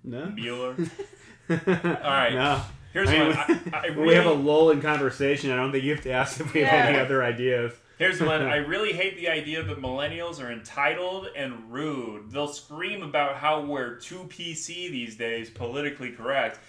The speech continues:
Speaker 2: and in the same breath whine about how people don't have manners anymore. That's kind of a good, uh, a
Speaker 3: That,
Speaker 2: good
Speaker 3: I will say we're a bit whiny.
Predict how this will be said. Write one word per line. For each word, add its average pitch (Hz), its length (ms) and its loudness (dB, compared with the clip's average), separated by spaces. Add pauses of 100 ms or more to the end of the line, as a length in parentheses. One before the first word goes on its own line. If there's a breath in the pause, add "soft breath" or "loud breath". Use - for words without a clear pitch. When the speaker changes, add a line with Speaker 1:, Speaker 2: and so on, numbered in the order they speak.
(140 loud breath)
Speaker 2:
and 143 140 -2
in 151 100 -2
the 143 80 -2
same 170 320 -4
breath 156 380 4
whine 147 240 -2
about 143 240 2
how 127 140 0
people 143 400 -2
don't 135 220 0
have 123 220 0
manners 123 480 -2
anymore. 107 460 -8
That's 151 220 0
kind 185 140 0
of 127 60 -2
a 123 80 -4
good, 123 360 -6
uh, 120 340 4 (400 loud breath)
a - 140 -20
Speaker 3:
That, 147 320 0
Speaker 2:
good 165 260 2
Speaker 3:
I 392 160 -2
will 349 220 -6
say 208 260 -10
we're 202 260 -8
a 190 60 -16
bit 185 240 -10
whiny. 170 560 -12